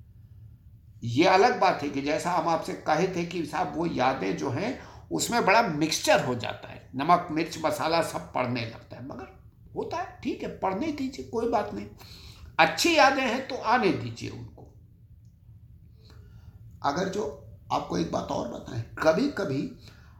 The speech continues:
अगर जो कोई मेमेंटो आपके पास हो, पुरानी बातों से जुड़े हुए, उनसे भी अच्छी यादें बड़े मज़े में आती।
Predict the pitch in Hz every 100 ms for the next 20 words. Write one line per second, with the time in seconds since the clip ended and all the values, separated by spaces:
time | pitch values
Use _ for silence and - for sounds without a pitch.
0 | - - 156 214 247 294 - 254 285 226
1 | 139 127 127 131 131 147 156 170 - 165
2 | - 143 - - 147 110 110 107 - 101
3 | - - - - - - 151 147 156 147
4 | 120 113 127 123 - 110 110 - - -
5 | - - - - - 156 196 - - 277
6 | - 226 143 110 - 139 - - 220 147
7 | 131 143 175 156 151 143 131 127 143 -
8 | - - 92 - -